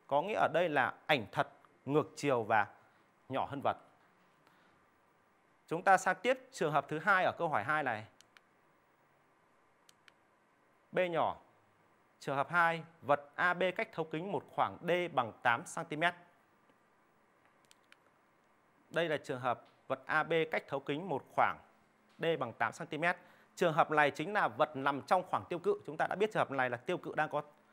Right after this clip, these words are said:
thấu kính đang có tiêu cự là mười hai. Vậy thì cách làm chúng ta cũng làm tương tự như trường hợp một. Các em hãy làm đi. Rồi,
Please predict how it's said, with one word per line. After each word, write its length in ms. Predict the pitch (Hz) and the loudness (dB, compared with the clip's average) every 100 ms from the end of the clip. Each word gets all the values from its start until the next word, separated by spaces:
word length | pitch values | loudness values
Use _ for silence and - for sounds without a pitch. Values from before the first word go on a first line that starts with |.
| _ _ _ _ _ _ _ _ - | _ _ _ _ _ _ _ _ -12
thấu 100 | 123 | -6
kính 160 | 156 | -4
đang 100 | 170 | -2
có 60 | 156 | -2
tiêu 160 | 170 | -2
cự 140 | 160 143 | -4 -2
là 100 | 131 | -2
mười 160 | 123 | -2
hai. 340 | 123 156 160 151 131 _ _ _ _ _ _ _ _ _ _ _ _ _ _ _ | 0 2 2 0 -8 _ _ _ _ _ _ _ _ _ _ _ _ _ _ _
Vậy 160 | - 131 | -6 -4
thì 200 | 165 156 | -2 -4
cách 180 | 139 - | -2 -2
làm 240 | 185 147 131 | 2 2 2
chúng 160 | 147 165 | -2 0
ta 140 | 175 | 2
cũng 180 | 170 156 | 0 -2
làm 220 | 175 139 | 0 0
tương 220 | - 226 | 2 0
tự 160 | 214 214 | 0 -6
như 140 | 160 | -6
trường 160 | 165 139 | -6 -4
hợp 60 | |
một. 240 | 117 127 113 - _ _ _ _ _ | 0 -2 -2 -10 _ _ _ _ _
Các 80 | - | -4
em 160 | 165 151 | 0 0
hãy 100 | 156 | 0
làm 160 | 143 | -2
đi. 140 | 120 135 - _ _ _ _ _ _ _ _ _ _ _ _ _ _ _ _ _ _ _ _ _ _ _ _ _ _ _ _ _ _ _ _ _ _ _ - | -2 -8 -12 _ _ _ _ _ _ _ _ _ _ _ _ _ _ _ _ _ _ _ _ _ _ _ _ _ _ _ _ _ _ _ _ _ _ _ -2
Rồi, 220 | 139 | 0